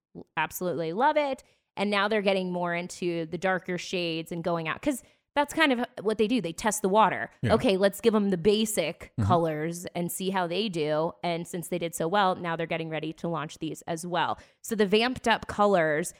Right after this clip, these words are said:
Speaker 1: are going to be on sale or online March twenty-third through March twenty-seventh. Woo, you got a limited window there at mac cosmetics dot com for twenty-nine dollars. Seeing as how the last kits sold out basically immediately,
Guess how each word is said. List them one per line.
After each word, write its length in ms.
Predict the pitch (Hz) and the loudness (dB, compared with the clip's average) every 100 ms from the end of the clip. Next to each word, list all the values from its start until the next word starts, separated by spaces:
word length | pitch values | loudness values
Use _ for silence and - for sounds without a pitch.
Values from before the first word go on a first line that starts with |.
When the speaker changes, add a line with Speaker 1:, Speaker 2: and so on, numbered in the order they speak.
| _ | _
Speaker 1:
are 160 | - 190 | 2 2
going 320 | 190 190 190 | 4 2 0
to 100 | - | -4
be 160 | 190 196 | -2 -2
on 280 | - 180 180 | 0 0 0
sale 800 | - - 202 190 180 180 180 175 | -6 -2 0 2 4 4 4 2
or 160 | 185 - | 2 4
online 520 | 196 190 202 196 180 | 4 4 2 2 2
March 260 | 175 170 | 0 -2
twenty-third 880 | - 202 175 170 - 214 220 262 285 311 _ _ _ - | -6 -4 -2 -4 -4 0 4 2 0 -6 _ _ _ -6
through 320 | 220 240 247 | -2 0 2
March 280 | 214 190 - | 2 0 -2
twenty-seventh. 800 | - 190 180 - 175 147 190 - - | -4 -4 -4 -2 -2 -2 -8 -10 0
Woo, 320 | 494 539 330 | 2 2 0
you 80 | 247 | 0
got 140 | 247 | 0
a 60 | 180 | 0
limited 720 | 208 403 415 440 427 440 427 | 0 -2 -2 -6 -4 0 2
window 440 | 381 311 247 175 | 2 2 2 4
there 220 | 165 151 143 | 4 2 2
at 160 | 170 | -2
mac 280 | 180 190 - | 0 0 0
cosmetics 520 | 226 190 185 175 170 | 0 0 0 -4 -4
dot 220 | - 160 | -4 -4
com 240 | - 180 165 | -2 -2 -2
for 140 | 170 | -6
twenty-nine 680 | - - 185 185 185 170 170 | -10 -4 -2 -2 -2 -2 -2
dollars. 440 | 165 151 135 107 - _ _ _ _ _ | 0 0 0 -4 -10 _ _ _ _ _
Seeing 300 | - 254 247 | -2 2 4
as 80 | 226 | 2
how 140 | 220 202 | 0 2
the 100 | 185 | 2
last 300 | 185 180 - | 0 -2 -4
kits 260 | 190 170 | -6 -4
sold 240 | - 175 170 | -2 0 2
out 340 | 160 160 - | 2 2 2
basically 480 | 453 392 - 196 185 - | 2 2 -2 0 0 0
immediately, 1040 | 180 175 170 160 165 - 180 175 196 214 | -2 0 -2 -2 -2 0 0 0 -2 -4